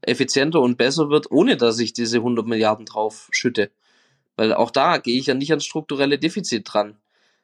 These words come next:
Also, und das so vom Prinzip, das ist halt so beispielhaft für ganz viele Dinge, wie sie laufen. Also wir haben einfach auch so einen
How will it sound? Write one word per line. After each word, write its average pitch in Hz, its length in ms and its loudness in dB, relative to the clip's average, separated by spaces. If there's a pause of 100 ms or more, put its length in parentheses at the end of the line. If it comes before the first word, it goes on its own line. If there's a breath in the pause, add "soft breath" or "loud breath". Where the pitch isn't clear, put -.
(120)
Also, 120 260 0
und 127 140 2
das 135 100 2
so 143 120 2
vom 139 200 0
Prinzip, 151 480 -2
das 135 140 0
ist - 40 -6
halt 135 120 2
so 127 100 -2
beispielhaft 123 680 0
für 117 100 -4
ganz 120 220 0
viele 151 260 -4
Dinge, 123 280 2
wie 117 100 2
sie 113 120 -2
laufen. 120 420 0
Also 113 200 -6
wir 120 80 4
haben 120 160 -2
einfach 131 260 -4
auch 123 160 -2
so 123 140 0
einen 120 200 -2